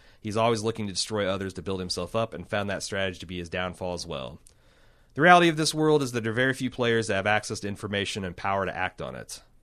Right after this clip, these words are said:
Honestly, from the, honesty from those in power is super important to maintaining any kind of order. Cooperation and following the golden rule is the best long-term strategy.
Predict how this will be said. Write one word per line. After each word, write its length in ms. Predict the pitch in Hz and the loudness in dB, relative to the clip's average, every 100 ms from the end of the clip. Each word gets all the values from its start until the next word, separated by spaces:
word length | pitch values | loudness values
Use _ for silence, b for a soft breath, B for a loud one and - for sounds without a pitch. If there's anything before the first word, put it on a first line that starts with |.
| - _ - | -20 _ -4
Honestly, 460 | 107 117 - 123 | -2 -2 -2 -4
from 240 | 117 110 101 | -4 -6 -4
the, 180 | 101 - | -6 -6
honesty 340 | 71 117 131 127 | -2 0 0 -4
from 140 | 113 | -4
those 200 | 110 113 | -2 0
in 80 | 104 | -2
power 280 | - 113 107 | 0 2 2
is 80 | - | -2
super 240 | 139 135 | -4 -6
important 380 | 120 120 113 104 | -6 -4 -4 -4
to 60 | |
maintaining 500 | 101 98 95 107 104 | -6 -6 -4 -4 -4
any 180 | 92 104 | -4 -6
kind 240 | - 101 98 | -6 -6 -4
of 100 | 87 | -2
order. 380 | 107 107 104 b b b | -2 0 -2 b b b
Cooperation 640 | 120 117 123 117 113 110 | 0 0 2 0 0 -4
and 80 | 95 | -2
following 320 | 117 110 107 | 0 0 0
the 60 | 95 | -2
golden 300 | 104 104 98 | -2 0 -2
rule 200 | 104 101 | -4 -4
is 80 | 90 | -4
the 80 | |
best 340 | 80 107 110 - | -2 -2 -2 -4
long-term 460 | 95 101 98 101 95 | -4 -2 -4 -6 -6
strategy. 600 | - 92 80 71 65 | -4 -2 -4 -8 -12